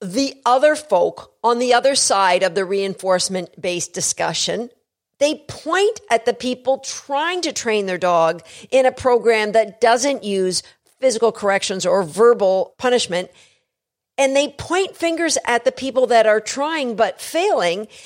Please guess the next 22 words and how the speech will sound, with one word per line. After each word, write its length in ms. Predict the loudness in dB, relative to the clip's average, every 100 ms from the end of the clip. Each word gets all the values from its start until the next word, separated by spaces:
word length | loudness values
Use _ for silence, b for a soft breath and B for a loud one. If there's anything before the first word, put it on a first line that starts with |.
| B
and 160 | 2 4
they 100 | 4
say, 220 | 2 0
"Look 260 | 0 -2
at 120 | -2 0
that 240 | 2 2
tragic 420 | 2 2 2 -2
warning. 520 | -2 0 0 -2 -4
That 400 | 0 2 2 0 -4 -10
proves 640 | 0 2 4 2 -2 -6 B B
that 200 | -2 0
you 240 | 0 0 0
need 680 | 2 2 2 2 -2 -6 _ -8
to 160 | -4
use 680 | -2 0 2 2 -2 -4 -8 b b
a 120 | 2
physical 420 | 2 2 2 2 0
corrector." 720 | 2 2 2 0 -2 -4 -4 _ _ _ _ _ _ _ _
Is 120 | -8
that 100 | -6
a 80 | -4
word? 320 | -4 -6 -8